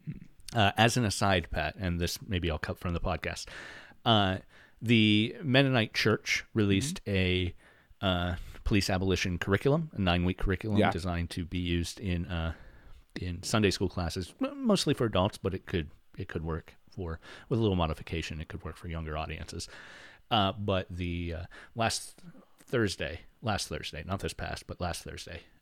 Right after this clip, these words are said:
Speaker 1: um, there was a, uh, Zoom meeting with some of the authors of it, most of the authors of it.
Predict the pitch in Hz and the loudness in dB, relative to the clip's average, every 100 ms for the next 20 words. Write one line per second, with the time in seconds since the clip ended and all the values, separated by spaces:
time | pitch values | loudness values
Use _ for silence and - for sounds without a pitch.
0 | _ 101 90 82 80 - - - - 101 | _ -6 -4 -6 -10 -14 -16 -16 -8 -4
1 | 90 87 82 - 98 82 80 82 - - | -2 -2 -6 -8 -8 -6 -6 -8 -16 -20
2 | - _ _ 92 85 85 - _ - 117 | -20 _ _ -8 -6 -8 -16 _ -8 -2
3 | 113 127 120 113 104 98 90 87 - - | 2 4 6 4 4 2 2 0 -4 -14
4 | - 101 87 85 90 90 117 - 120 127 | -2 0 0 0 0 2 0 -2 0 0
5 | - - - - 107 104 - - 71 - | -2 -12 -20 -4 2 2 0 -6 -6 -6
6 | 82 - 78 | -6 -6 -8